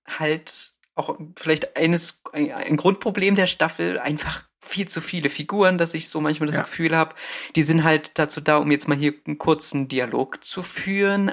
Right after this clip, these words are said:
Speaker 1: aber richtig Platz, um richtig die Charaktere zu entfalten oder so, ist da nicht da.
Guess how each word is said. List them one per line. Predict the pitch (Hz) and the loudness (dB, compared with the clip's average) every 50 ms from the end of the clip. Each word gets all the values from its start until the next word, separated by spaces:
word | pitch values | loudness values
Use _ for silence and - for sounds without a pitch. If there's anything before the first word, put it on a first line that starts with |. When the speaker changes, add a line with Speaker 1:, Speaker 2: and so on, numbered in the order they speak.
| - | 2
Speaker 1:
aber | - 156 156 143 143 139 131 131 - - - - - - - - - - _ _ _ _ _ _ _ _ _ _ _ _ _ _ _ _ - - - - - | 4 4 4 6 6 4 4 2 -2 -12 -18 -18 -18 -18 -20 -20 -20 -20 _ _ _ _ _ _ _ _ _ _ _ _ _ _ _ _ -14 -10 -8 -2 0
richtig | 190 170 - 175 - - | 0 2 2 2 0 0
Platz, | - - 202 202 208 - - - - | 2 4 4 4 4 2 0 0 0
um | - - 151 147 147 | 2 0 2 2 2
richtig | 147 - 165 196 196 - - 185 165 - - - - | 0 0 -2 -2 -2 -2 -4 -6 -8 -6 -10 -14 -14
die | - 156 | -12 -12
Charaktere | - - 160 147 147 - 160 151 139 | -4 -4 -4 -4 -2 -2 -2 -2 -2
zu | 143 - - | -2 -4 -4
entfalten | 139 - - - 127 - - | -4 -2 0 0 0 0 0
oder | - 147 135 | -4 -4 -2
so, | 131 139 139 139 156 | -2 0 0 0 0
ist | 165 - - - - - - - | -2 -2 -2 -2 -2 -2 -2 -2
da | 156 156 151 151 156 - | -2 0 0 0 -2 -4
nicht | - 151 151 147 - - - - - - _ _ _ | -4 -2 -2 -2 -2 -4 -14 -14 -16 -18 _ _ _
da. | - - - - 160 | -16 -16 -16 -16 -16